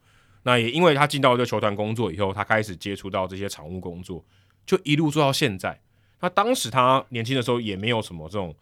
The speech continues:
呃，草皮管理相关的科系。后来美国越来越多了嘛，这个产业越来越大，所以有蛮多是这种草皮相关的，可能应付这些高尔夫球场啊、美式足球场啊。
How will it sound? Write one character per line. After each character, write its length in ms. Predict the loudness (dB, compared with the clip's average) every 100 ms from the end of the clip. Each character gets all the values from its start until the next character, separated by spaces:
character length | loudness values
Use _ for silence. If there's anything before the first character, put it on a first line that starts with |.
| _ _ _
呃， 240 | -12 -12
草 260 | -8 -4 -4
皮 400 | -4 -8 -10 -10 _
管 180 | -4 -2
理 100 | -2
相 140 | -4
关 100 | -4
的 80 | -6
科 240 | -6 -10 -8
系。 240 | -10 -12 _ _ 2
后 200 | 8 8
来 160 | 8 2
美 140 | -8 -4
国 160 | 2
越 80 | 6
来 80 | 6
越 140 | 4
多 220 | -2 -6 -8
了 60 |
嘛， 60 | -8
这 80 | -6
个 40 |
产 180 | -6 -4
业 120 | 0
越 100 | 2
来 60 | 2
越 140 | -2
大， 200 | -2 -4 -4 _ _
所 160 | 0 4
以 20 |
有 100 | 4
蛮 220 | 2 0
多 180 | 0 2
是 100 | 0
这 80 | 0
种 180 | 0 -2
草 260 | -6 -2 -2
皮 320 | -4 -12 -14 -12
相 220 | -6 -2
关 140 | 0 -2
的， 100 | -2
可 100 | -8
能 240 | -8 -10 _ _ -6
应 140 | -4
付 120 | -2 -2
这 80 |
些 100 | -2
高 220 | 0 2 2
尔 60 |
夫 180 | 0 -4
球 160 | -4 -6
场 180 | -10
啊、 200 | -16 -18 -20 _ _ _
美 120 | -10 -4
式 160 | -4
足 180 | -2 -4
球 160 | -2 -4
场 180 | -6
啊。 140 | -12